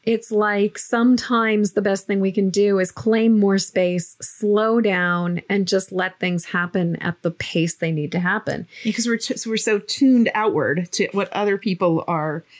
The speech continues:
Speaker 2: doing or feeling or thinking that we forget that, you know, to be empathic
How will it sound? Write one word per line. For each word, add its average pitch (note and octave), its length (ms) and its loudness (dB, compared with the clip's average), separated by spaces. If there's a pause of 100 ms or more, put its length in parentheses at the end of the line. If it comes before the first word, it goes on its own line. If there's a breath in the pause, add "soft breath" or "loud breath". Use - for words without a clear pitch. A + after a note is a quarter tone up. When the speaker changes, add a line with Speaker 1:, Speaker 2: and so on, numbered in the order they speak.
(220 soft breath)
Speaker 2:
doing E3 380 2
or D3+ 120 0
feeling D#3+ 420 -2
or D#3 80 -2
thinking D#3+ 340 -2
that D#3+ 200 -4
we F3 120 0
forget D#3+ 540 -4
that, C3 220 -2
you E3+ 140 2
know, D#3+ 60 0
to E3 160 -2
be E3+ 140 2
empathic D#3+ 520 -4